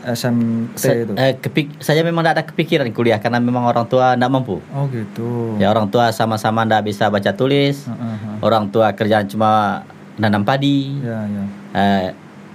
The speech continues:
Speaker 2: jangan sampai anaknya kelaparan, itulah.
Speaker 1: Nanam padi di?
Speaker 2: Di ladang, ladang berpindah.
Speaker 1: Ladang berpindah, berarti bakar juga ya?
Speaker 2: Bakar, waktu itu bakar.
Speaker 1: Waktu itu masih boleh bakar ya?
Speaker 2: Masih boleh,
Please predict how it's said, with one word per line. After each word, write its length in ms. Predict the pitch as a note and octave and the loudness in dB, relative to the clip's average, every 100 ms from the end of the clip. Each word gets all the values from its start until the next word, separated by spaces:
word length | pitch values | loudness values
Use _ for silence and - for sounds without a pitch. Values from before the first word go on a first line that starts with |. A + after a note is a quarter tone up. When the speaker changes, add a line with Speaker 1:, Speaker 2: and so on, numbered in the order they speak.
| - - - - - - - G2+ | -20 -18 -18 -18 -20 -20 -14 -2
Speaker 2:
jangan 240 | A2 A2 | 0 0
sampai 240 | A2 G2+ A#2 | -2 0 0
anaknya 320 | A2 A2+ A#2 | 0 0 -2
kelaparan, 480 | A2+ G#2+ B2 B2+ B2 | -2 0 2 2 0
itulah. 320 | C3 C3+ - - - - | 0 0 0 -6 -20 -4
Speaker 1:
Nanam 240 | D3 D#3 | 0 0
padi 320 | D3+ C#3+ F#3 G3+ | 0 0 0 0
di? 180 | D3+ E3+ D#3+ - - - - - | 2 0 -4 -14 -20 -20 -20 -2
Speaker 2:
Di 140 | A#2 | 0
ladang, 680 | A2+ G#2 A2 G#2+ G#2 G#2 G2+ | 2 2 2 0 -4 -2 -4
ladang 320 | G#2 A2 B2+ B2 | -2 0 0 0
berpindah. 320 | B2+ F#2 - - - - - - | 0 0 -2 -12 -20 -20 -14 -6
Speaker 1:
Ladang 240 | C3 C3+ | 0 0
berpindah, 240 | B2+ C3 | 0 -2
berarti 200 | A2 A#2+ D#3+ | -2 0 0
bakar 240 | B2 C3 | 2 0
juga 240 | C3 D#3 A#2+ | 0 0 0
ya? 120 | C#3 - - | -2 -8 -6
Speaker 2:
Bakar, 400 | G#2 B2+ A#2+ G2+ | -2 0 0 0
waktu 160 | G#2+ | -2
itu 80 | G2 | -2
bakar. 480 | G#2+ E2+ G2 E2 E2 - | -2 2 2 0 -4 -6
Speaker 1:
Waktu 320 | B2+ C#3 C#3 | -4 -2 0
itu 240 | F#3 F3 D3+ - - - - | 0 -2 -8 -18 -20 -20 -8
masih 240 | C3+ C#3+ C#3+ | -2 0 2
boleh 240 | C#3 D#3 | 2 2
bakar 280 | B2+ A2+ G#2 | 0 -2 -6
ya? 120 | F2+ | -6
Speaker 2:
Masih 200 | F#2+ G2 | -4 -2
boleh, 400 | G#2+ F#2 F2 D2 | 2 2 2 -2